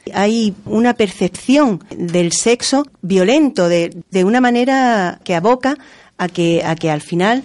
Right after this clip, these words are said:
los chicos sigan pensando que, que pueden, que tienen derecho a, para su placer, para su, su, eh, usar a la mujer, y, y, pero incluso contra su voluntad. Entonces, aquí, a, yo creo que, que aquí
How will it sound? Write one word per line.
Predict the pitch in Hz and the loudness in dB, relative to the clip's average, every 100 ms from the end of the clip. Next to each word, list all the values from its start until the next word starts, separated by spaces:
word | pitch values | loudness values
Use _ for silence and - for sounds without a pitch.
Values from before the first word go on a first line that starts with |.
| - | -6
los | 175 160 | -6 -4
chicos | - 240 254 | -2 -2 -2
sigan | 247 233 220 | -2 -2 0
pensando | 208 202 - 277 277 247 | 0 0 0 0 0 0
que, | 185 | -2
que | 185 | -2
pueden, | 170 196 208 220 208 190 - - - 175 | -2 -2 0 0 0 -2 -6 -12 -14 -6
que | 185 | -2
tienen | 190 254 247 | 0 2 2
derecho | 202 240 320 - 208 - | 2 2 0 -2 -4 -2
a, | 180 175 165 - | -2 0 -2 -2
para | 170 165 | -2 -2
su | - 170 | -4 -2
placer, | 165 147 - 285 247 | -2 -2 0 2 2
para | - 165 | -2 -4
su, | 165 170 160 - - - | -4 -4 -6 -8 -20 -8
su, | - 165 - 175 - | -4 -4 -6 -12 -8
eh, | 185 | -2
usar | 190 - 247 311 | 0 0 2 2
a | |
la | 190 | 0
mujer, | 170 165 349 190 - - - - _ - | -2 0 0 0 -4 -20 -20 -20 _ -14
y, | 175 - - 247 | -14 -14 -12 -8
y, | 202 | -8
pero | - 214 196 | -2 2 2
incluso | 190 311 359 | 4 2 4
contra | 277 208 190 | 2 0 0
su | 185 185 | -2 0
voluntad. | 170 170 170 403 - _ _ _ _ _ _ _ _ | 0 0 0 -2 -2 _ _ _ _ _ _ _ _
Entonces, | 190 180 214 214 269 - - _ _ | -6 -2 -2 0 -2 -2 -8 _ _
aquí, | 175 175 180 | -4 -4 -2
a, | 185 180 | -2 -2
yo | 208 262 330 | 0 0 2
creo | 320 | 0
que, | 285 240 | 0 0
que | 226 | 0
aquí | 180 233 294 | 0 2 0